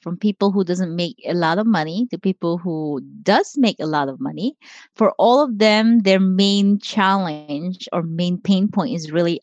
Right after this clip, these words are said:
"I don't know where my money go." They feel they're living paycheck to paycheck. So I recently have a client, they're a couple, and they make very good money. They're in Silicon Valley, but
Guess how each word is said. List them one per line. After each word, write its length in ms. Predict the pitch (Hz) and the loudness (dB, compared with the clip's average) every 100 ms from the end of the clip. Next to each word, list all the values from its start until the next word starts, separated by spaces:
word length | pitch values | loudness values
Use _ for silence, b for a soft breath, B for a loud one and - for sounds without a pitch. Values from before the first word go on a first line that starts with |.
| _ | _
"I 100 | 170 | -2
don't 100 | 185 | 0
know 140 | 180 | -2
where 160 | 170 170 | -2 -2
my 100 | 165 | -4
money 320 | 170 262 403 | -2 -2 -2
go." 220 | 185 107 - 151 | -4 -6 -8 -2
They 180 | 180 | 0
feel 220 | 202 196 170 | 0 -4 -2
they're 120 | 165 | -2
living 380 | 160 165 175 185 | -2 -2 -2 -4
paycheck 400 | 175 147 - 135 | -4 -4 -8 -12
to 80 | 151 | -6
paycheck. 420 | 233 262 - - _ B B B | -2 0 0 -6 _ B B B
So 160 | _ 233 | _ 2
I 140 | 185 | 4
recently 640 | 226 214 262 - 254 247 247 | 4 2 -2 2 2 4 4
have 240 | 240 220 | 4 4
a 80 | 214 | 0
client, 540 | _ - 262 285 247 190 | _ -2 0 2 2 2
they're 140 | 165 | 0
a 180 | 175 - | -2 -2
couple, 300 | 233 233 190 | -2 0 0
and 180 | 170 175 | 2 2
they 100 | 226 | 2
make 220 | 226 160 | 2 0
very 280 | 147 175 190 | -2 0 2
good 160 | 196 185 | 0 0
money. 320 | 185 180 180 | -2 -2 -2
They're 160 | 170 160 | 0 -2
in 100 | 165 | -4
Silicon 440 | - 175 - 190 | -8 -6 -4 -2
Valley, 500 | 170 156 156 151 202 B B B _ | 0 0 0 -2 -6 B B B _
but 160 | 202 | 0